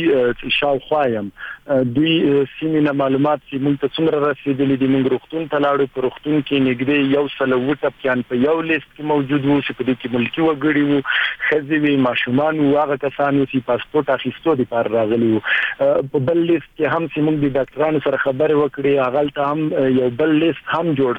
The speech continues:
شوی وو چې هغه کې، اه، م-، نظامي ځواکونه وو، خو د هغوی شمېر نه و معلوم، ځکه موږ ډېره هڅه وکړه دغه شمېره را پیدا کړو چې څومره کسانو ته مرګ ژوبله اوښتې.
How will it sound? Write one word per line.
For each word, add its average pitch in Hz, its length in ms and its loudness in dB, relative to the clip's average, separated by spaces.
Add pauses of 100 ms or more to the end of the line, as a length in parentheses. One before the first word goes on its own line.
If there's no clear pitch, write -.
شوی 120 220 2
وو 120 140 2
چې - 140 -4 (100)
هغه 135 140 -2 (100)
کې، 147 120 2 (420)
اه، 127 220 2
م-، 135 380 2 (100)
نظامي 131 380 0
ځواکونه 139 420 0
وو، 156 360 2
خو - 140 -4
د 123 80 -2
هغوی 131 300 2
شمېر 147 440 -2
نه 160 180 -2
و 170 160 2
معلوم، 123 480 0
ځکه 131 160 -2
موږ 135 160 2
ډېره 147 280 2
هڅه 170 160 -4
وکړه 156 280 0 (120)
دغه 143 120 0
شمېره 147 420 0
را 143 60 2
پیدا 135 360 0
کړو 139 180 -8
چې - 140 -20
څومره 143 200 0
کسانو 143 460 0
ته 135 120 0 (400)
مرګ 139 300 0
ژوبله 131 320 2
اوښتې. 117 420 -2